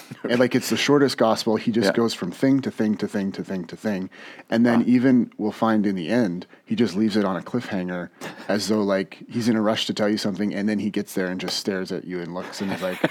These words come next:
Speaker 2: <laughs>
Speaker 1: "Now what are you gonna do?" And so
Speaker 2: Love
Speaker 1: the
Speaker 2: that.
Speaker 1: whole, the whole thing, um, so if you're reading a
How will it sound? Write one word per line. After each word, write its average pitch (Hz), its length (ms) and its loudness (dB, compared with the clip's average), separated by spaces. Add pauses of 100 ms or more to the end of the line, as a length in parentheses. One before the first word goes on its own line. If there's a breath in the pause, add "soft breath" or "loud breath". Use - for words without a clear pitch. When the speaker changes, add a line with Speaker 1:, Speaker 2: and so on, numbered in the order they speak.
Speaker 2:
<laughs> - 140 -6
Speaker 1:
"Now 117 160 6
what 107 180 4
are 110 80 2
you 110 80 0
gonna 110 160 0
do?" 120 220 4 (720 loud breath)
And 151 160 4
so 151 80 6
Speaker 2:
Love 147 140 6
Speaker 1:
the 160 80 6
Speaker 2:
that. 156 40 8
Speaker 1:
whole, 160 200 4 (100)
the 120 120 -2
whole 143 180 4
thing, 135 480 2 (160)
um, 98 360 -2 (300)
so 151 140 2
if 143 120 4
you're 135 100 4
reading 165 220 4
a 110 80 2